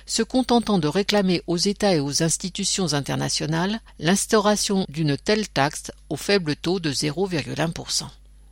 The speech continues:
Depuis quelques années, face au problème insoluble de leur endettement, des États européens se sont mis à considérer la perspective d'une telle T T F pour renflouer un peu leurs caisses.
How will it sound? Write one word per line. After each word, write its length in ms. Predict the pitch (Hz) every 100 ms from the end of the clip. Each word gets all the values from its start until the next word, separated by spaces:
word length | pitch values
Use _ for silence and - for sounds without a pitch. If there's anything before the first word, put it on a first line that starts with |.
| -
Depuis 220 | 160 247
quelques 400 | - 247 - 196
années, 320 | 170 196 254
face 240 | 254 175 -
au 80 | 143
problème 380 | 160 147 151
insoluble 640 | 151 156 185 175 196 139 147
de 80 | 160
leur 200 | 147 143
endettement, 580 | 147 165 - 220 233 - -
des 220 | - 139
États 260 | 170 - 262
européens 500 | 220 196 - 175 240
se 140 | -
sont 180 | 214 196
mis 240 | 202 226 170
à 40 |
considérer 640 | - 160 - 139 156 202
la 120 | 214 170
perspective 640 | 180 - 180 - - 190
d'une 200 | 147 156
telle 220 | 165 131
T 220 | - 220
T 340 | 220 156 135 185
F 120 | -
pour 240 | - 147
renflouer 600 | - 180 - 156 143 175 -
un 120 | 151
peu 180 | 139 190
leurs 300 | 202 135 -
caisses. 420 | - 117 - -